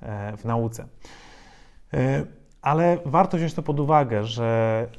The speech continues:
takie: „On pum, teraz nauczmy się, bo to jest ważne, będziemy uczyć się trygonometrii”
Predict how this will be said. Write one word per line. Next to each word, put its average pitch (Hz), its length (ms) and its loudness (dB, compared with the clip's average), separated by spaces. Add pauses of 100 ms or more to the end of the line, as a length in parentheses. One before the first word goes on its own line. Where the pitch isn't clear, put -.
(320)
takie: 120 440 0 (300)
„On 139 220 0
pum, 120 500 0
teraz 110 400 -2
nauczmy 110 640 2
się, 98 540 -8 (460)
bo 104 100 -2
to 113 120 0
jest 104 180 0
ważne, 92 760 2 (360)
będziemy 107 440 0
uczyć 104 400 -6
się 98 360 -6
trygonometrii” 92 1700 -4